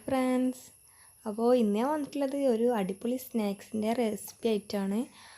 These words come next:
അപ്പോൾ വളരെ ഈസിയായി നമുക്ക് പെട്ടെന്ന് തയ്യാറാക്കാൻ പറ്റുന്ന ഒരു അടിപൊളി സ്നാക്ക് ആട്ടോ ഇത്. അപ്പോൾ ഇത് ഉണ്ടാക്കിയിരിക്കുന്നത് നുറുക്ക് ഗോതമ്പ് ഉപയോഗിച്ചാണ്. അപ്പോൾ വളരെ ഈസിയായി നമുക്ക് നുറുക്ക് ഗോതമ്പ് കൊണ്ട് ഇത്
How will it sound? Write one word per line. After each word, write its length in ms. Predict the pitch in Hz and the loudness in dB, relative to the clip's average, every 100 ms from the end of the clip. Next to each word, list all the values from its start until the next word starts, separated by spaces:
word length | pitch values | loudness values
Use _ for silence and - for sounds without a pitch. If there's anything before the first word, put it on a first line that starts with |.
| - - | -20 -12
അപ്പോൾ 200 | - 226 226 | -4 0 0
വളരെ 340 | 190 190 220 269 269 | 0 2 2 2 0
ഈസിയായി 420 | 240 - 254 247 | -4 0 2 4
നമുക്ക് 300 | 233 208 196 233 | 2 0 -4 -8
പെട്ടെന്ന് 540 | 214 - - 220 233 311 - - - - - | -8 -8 -6 -2 0 -2 -8 -20 -20 -14 -2
തയ്യാറാക്കാൻ 580 | 254 247 240 240 240 240 | 0 2 2 0 0 0
പറ്റുന്ന 320 | 240 240 233 233 220 | 0 0 -2 0 0
ഒരു 140 | 220 269 - - - 190 | 0 0 -4 -18 -6 -4
അടിപൊളി 340 | 190 208 233 - | -4 -2 -4 -2
സ്നാക്ക് 480 | 240 208 190 - 214 | 0 0 -2 -2 -4
ആട്ടോ 200 | 208 202 | -2 -4
ഇത്. 160 | 196 214 277 - - - - 208 | -2 -4 -4 -10 -20 -20 -12 -12
അപ്പോൾ 200 | - 220 214 | -4 -2 0
ഇത് 100 | 233 | 0
ഉണ്ടാക്കിയിരിക്കുന്നത് 920 | 240 208 190 - 233 - 220 220 214 254 302 - - - 220 | 2 2 0 -2 -6 -2 0 2 2 0 -2 -12 -20 -6 -2
നുറുക്ക് 340 | 214 - 208 | 0 -2 -2
ഗോതമ്പ് 340 | 208 208 214 247 | 0 2 2 4
ഉപയോഗിച്ചാണ്. 680 | 233 208 196 - 214 196 208 269 - - - - | 4 4 0 0 0 0 0 -4 -10 -20 -20 -12
അപ്പോൾ 180 | - 233 | -2 2
വളരെ 380 | 202 190 190 220 247 311 | 2 0 0 4 4 2
ഈസിയായി 380 | 302 - 277 269 | 0 0 2 2
നമുക്ക് 200 | 254 269 | 2 0
നുറുക്ക് 220 | 262 247 226 | 0 0 0
ഗോതമ്പ് 240 | 214 208 | 2 2
കൊണ്ട് 180 | 208 226 | 0 0
ഇത് 100 | 294 | 0